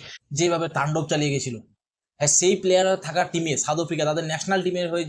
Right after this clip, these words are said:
যখন খেলছিল, সেই টিমের উপর নেপাল টিম ডমিনেশন। সাউথ আফ্রিকা একটা, একটা হাই র্যাঙ্কের টিম। ম্যাচ শুরুর আগে অনেকেই বলেছিল যে সাউথ আফ্রিকা টিম যে কোনোভাবে যেই ম্যাচ জিতে যাবে,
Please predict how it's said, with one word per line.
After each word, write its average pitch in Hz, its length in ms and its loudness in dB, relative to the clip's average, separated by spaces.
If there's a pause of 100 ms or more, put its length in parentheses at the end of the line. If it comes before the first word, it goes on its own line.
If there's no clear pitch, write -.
(140)
যখন 151 240 -2
খেলছিল, 143 380 -4 (300)
সেই 208 280 2
টিমের 214 380 2
উপর 196 220 -2
নেপাল 160 280 -2
টিম 160 180 -6
ডমিনেশন। 143 380 -2
সাউথ 147 120 0
আফ্রিকা 185 280 0
একটা, 185 220 2 (380)
একটা - 180 0
হাই 165 240 2
র্যাঙ্কের 165 240 0
টিম। 131 260 -4
ম্যাচ 165 160 0
শুরুর 180 240 0
আগে 175 120 2
অনেকেই 165 300 -2
বলেছিল 165 340 -4
যে 160 80 -8
সাউথ 147 180 -2
আফ্রিকা 156 180 -4
টিম 156 160 -6
যে 156 140 -4
কোনোভাবে 165 340 -4
যেই 151 220 -2
ম্যাচ 151 160 -2
জিতে 127 200 -6
যাবে, 113 240 -10